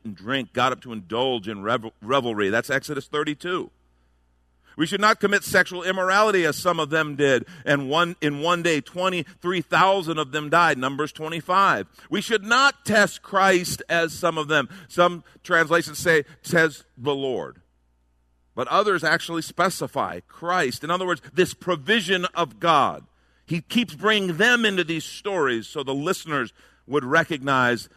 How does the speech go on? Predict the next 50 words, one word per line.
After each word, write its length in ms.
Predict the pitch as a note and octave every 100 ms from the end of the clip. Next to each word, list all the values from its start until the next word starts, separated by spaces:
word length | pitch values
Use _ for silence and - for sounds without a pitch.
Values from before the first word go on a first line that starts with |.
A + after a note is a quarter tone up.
| _
themselves 800 | C3 B2 - F3+ E3+ C#3+ A#2 G2
in 120 | A#2
the 100 | A#2
images 500 | C3+ B2+ A#2 A2 F#2+
of 260 | - G2+ F2
these 200 | G2 F2+
people. 460 | - A#2 - C2 - _ _ _ _ _ _ -
We 100 | F#3+
should 180 | G#3
not 260 | F#3+ B3+ -
test 260 | E3+ D#3+ -
Christ 280 | E3 B2+ -
as 180 | C3 B2
some 280 | - D3 C3+
of 160 | G#2+
them 260 | A2+ G2+ E2+
did 240 | A#2 G#2 F2+
and 160 | F#2
were 100 | F#2+
killed 420 | - C3+ A#2 F#2+
by 200 | D#2+ E2+ - - -
snakes. 920 | - - A2 G2 D#2+ - - - - - _ _
Do 300 | _ _ -
you 20 |
remember 280 | G#2 G2+ G2 - _
the 80 | F2+
judgment 540 | D#2 G#2 F#2 F2+ D#2+ _ -
of 120 | -
snakes 480 | - A2+ G2+ - -
going 320 | F#2+ F2+ F2
in 180 | F2 D#2+
and 120 | D#2+ _ _ _ _ _
people 240 | G#2+ -
were 120 | F2+
killed 320 | - A#2 G#2+ F#2
and 120 | F#2
the 60 |
only 200 | F#2+ G2
way 140 | F2+ F2
they 140 | F2
could 200 | - F2+
be 240 | E2+ E2 D#2+ _ _ _ _
delivered 360 | F#2 G2+ F#2 F2
is 80 |
by 120 | E2+ E2+
looking 380 | F2 F#2+ F2
on 120 | E2 D#2+
the 80 |
bronze 640 | C#2+ E2+ E2+ D#2+ D#2 D2+ -
snake, 340 | - D#2+ D2